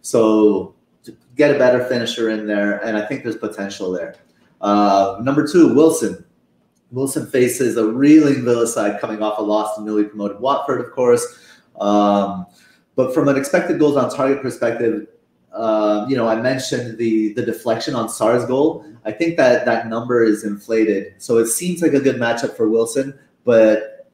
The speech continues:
we all know Emi Martinez, and Emi Martinez sucks X G out of shots. So that, you know, that could come back to, to bite somebody that's betting too much on Wilson this week.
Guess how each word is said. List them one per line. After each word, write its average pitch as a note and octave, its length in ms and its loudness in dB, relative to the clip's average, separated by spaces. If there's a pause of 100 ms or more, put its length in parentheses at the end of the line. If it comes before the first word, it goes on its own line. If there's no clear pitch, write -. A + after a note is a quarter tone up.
(300)
we C#3 160 4
all C3+ 220 2
know B2+ 180 2
Emi A#2+ 200 0
Martinez, A#2 540 -6
and G#2+ 100 -12
Emi C3 120 -10
Martinez A2 600 -6
sucks - 840 -8 (100)
X A#2 320 -2 (100)
G A2 360 0
out G#2 180 2
of G2+ 100 -4
shots. - 540 -4 (180)
So A#2+ 520 2
that, C#3+ 580 2
you C#3 100 4
know, B2+ 120 2
that C3+ 240 0
could D3 180 0
come C3 240 -2
back A#2 280 0
to, A2 260 -2
to A#2+ 100 -4
bite A2+ 240 2
somebody A2 360 -4
that's G#2 200 -4
betting G#2 340 -6
too A#2 180 -12
much A2+ 220 -10
on A2 160 -4
Wilson A2+ 300 -4
this A2+ 180 -6
week. A#2 320 -4